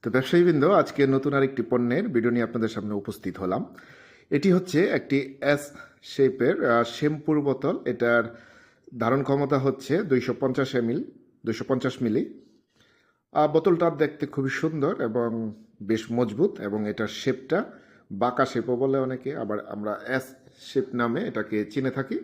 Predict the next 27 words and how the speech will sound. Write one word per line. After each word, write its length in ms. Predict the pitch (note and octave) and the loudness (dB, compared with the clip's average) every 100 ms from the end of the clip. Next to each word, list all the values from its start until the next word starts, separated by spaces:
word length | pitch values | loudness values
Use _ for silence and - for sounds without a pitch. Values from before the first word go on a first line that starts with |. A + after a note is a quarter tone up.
| - - _ - _ _ _ _ | -10 -20 _ -20 _ _ _ _
তো 60 | F3 | 0
এটা 200 | E3+ F3 | 4 6
রয়েছে 420 | F3+ E3+ E3+ G3+ | 6 4 4 2
খুবই 260 | G3+ D3 D3+ | 2 4 4
উন্নত 400 | D#3+ E3+ E3+ E3+ | 4 2 2 2
মানের 320 | D3 C3+ F#3+ - | 2 2 0 -4
চায়না 340 | - C3 B2+ | -4 -2 0
পাম্প। 320 | B2 A#2 D3+ - - | -2 -2 -2 -4 -8
যে 140 | A2+ A2+ | -4 -2
পাম্পটা 360 | G#2+ A2+ A#2+ | -2 -4 -2
দেখতেছেন, 500 | B2 B2 C3+ B2+ F#3+ A3+ | -2 -2 -4 -4 -6 -8
যেটা 240 | G#2+ G#2+ | -6 -6
দিয়ে 180 | G2+ G#2+ | -4 -4
আপনার 320 | G2+ A2 G#2 | -6 -6 -6
ডেলিভারি 400 | G#2 B2+ B2+ B2 | -2 -2 0 0
হবে 280 | A#2 A2+ B2 | -2 -2 -4
লোশন 400 | A#2 G#2+ G#2 G#2+ | -2 -4 -4 -6
বা 100 | G#2+ | -6
শ্যাম্পু, 380 | G#2+ A2 A2 A3 | -4 -6 -6 -6
সেটা 260 | - G#2 G2+ | -6 -8 -8
হলো 180 | G2 | -8
চায়না, 400 | G2 G#2 G2+ D#3 - - - - _ - | -6 -4 -4 -4 -8 -14 -20 -20 _ -4
আর 120 | G#2+ | -2
বোতলটা 380 | B2 D3 C3+ B2+ | 0 2 2 2
আমাদের 240 | C#3+ F3 | 0 -2
বাংলাদেশে 480 | C3 A#2+ A2+ G#2 G2 | -2 -2 -2 -2 -6
তৈরি। 280 | F#2 D#2 | -8 -10